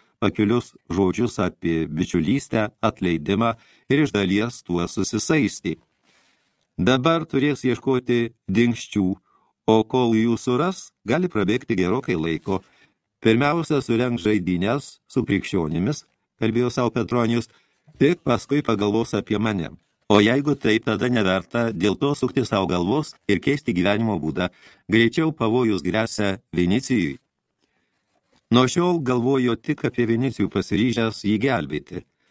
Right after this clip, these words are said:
Vergai sparčiai nešė lektiką tarp griuvėsių, nuodėgulių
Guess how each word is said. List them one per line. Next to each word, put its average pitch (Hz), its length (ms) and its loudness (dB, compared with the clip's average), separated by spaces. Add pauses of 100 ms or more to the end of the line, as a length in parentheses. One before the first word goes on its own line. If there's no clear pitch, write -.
(300)
Vergai 123 480 4
sparčiai 110 720 -2 (120)
nešė 107 400 0
lektiką 95 640 -2
tarp 82 240 -4
griuvėsių, 95 560 0 (180)
nuodėgulių 92 600 2